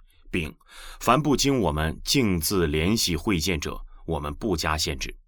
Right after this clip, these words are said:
对以上三项，总理批示同意。三、关于与英籍教授同来的中国人的接待问题，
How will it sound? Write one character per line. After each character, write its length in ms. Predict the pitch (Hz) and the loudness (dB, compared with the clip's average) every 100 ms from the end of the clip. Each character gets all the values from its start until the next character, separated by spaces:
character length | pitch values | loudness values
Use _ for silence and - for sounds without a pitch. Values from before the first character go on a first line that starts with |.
| _ - - - - - | _ -16 -12 -10 -12 0
对 160 | 156 | 4
以 180 | 127 104 | 4 4
上 160 | 98 113 | 0 0
三 200 | 120 117 | 0 0
项， 240 | 110 82 | 0 -2
总 200 | 82 85 | -4 -2
理 100 | 82 | -2
批 180 | 76 80 | -2 -2
示 220 | 76 76 - | -2 -4 -8
同 300 | - 69 67 | -12 -10 -6
意。 220 | 90 101 - _ _ _ _ - - - - | -4 -4 -10 _ _ _ _ -20 -20 -20 -4
三、 300 | - 104 110 - - - - - - - | 0 0 -2 -12 -20 -20 -20 -20 -20 4
关 160 | 170 | 6
于 200 | 170 147 | 6 4
与 220 | 156 104 87 | 2 2 4
英 280 | 123 160 156 | 4 4 4
籍 160 | 113 | 2
教 200 | 113 117 | 4 4
授 140 | 101 90 | 4 0
同 200 | - 104 | 2 2
来 120 | 90 | 2
的 100 | 95 | 2
中 200 | 135 127 | 0 2
国 120 | 98 | 4
人 100 | 82 | 4
的 100 | 80 | 2
接 160 | - 82 | 0 0
待 140 | 76 | 0
问 160 | 71 69 | -2 -8
题， 280 | - - | -10 -14